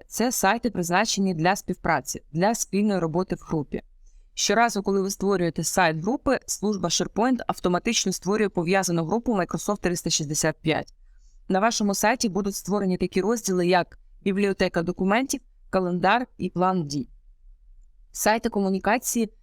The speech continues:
не призначені для колаборації. Коли ви створюєте сайти комунікації,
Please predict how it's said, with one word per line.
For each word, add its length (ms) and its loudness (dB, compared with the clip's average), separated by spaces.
не 300 2
призначені 680 0
для 200 0
колаборації. 760 -4
Коли 220 2
ви 100 0
створюєте 500 0
сайти 360 0
комунікації, 800 0